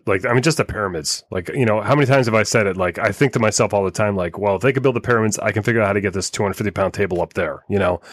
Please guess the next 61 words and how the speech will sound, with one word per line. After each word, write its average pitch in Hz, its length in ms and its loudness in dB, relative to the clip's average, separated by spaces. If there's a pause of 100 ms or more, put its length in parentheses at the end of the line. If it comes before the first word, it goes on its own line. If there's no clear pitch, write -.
(360)
Um, 113 400 0
that's, 139 240 2
like, 143 80 2
one 127 140 2
of - 20 0
my 117 80 0
things. 113 220 -2 (280)
But 139 340 2 (240)
the, 147 180 2
the 143 160 2
one 151 220 4
that 143 120 2
always 175 320 2
sticks - 240 0
out 175 100 4
of 160 60 2
my 143 100 4
head, 131 220 4
and, 110 120 0 (100)
and 110 120 2
I 110 80 2
don't 131 180 2
remember 135 300 2
the 110 120 -2
details 107 480 2
right 95 160 -2
now. 87 440 -2
I 95 80 -2
could 90 140 -6
find 107 300 2
it 98 40 -2
if 95 120 -4
I 90 180 0 (140)
took 98 120 -4
a 92 40 -8
minute 90 180 -4
to - 60 -14
Google, 90 340 -4 (260)
is 123 220 2
there's 117 220 2
a 110 40 2
church - 460 0
in 120 240 0
Russia, 107 640 0
and 107 280 -2 (300)
<laughs> - 160 -12
maybe 123 120 2
my 123 100 4
Ukrainian 117 560 2
and 104 160 0
Russian 113 320 0
friends 98 320 0
over 92 160 -2
there 92 180 0
might 92 140 -2
be 107 80 -6
a - 20 -4
little 98 140 -4
closer. 107 400 0
They 92 120 -2
could, 87 180 -6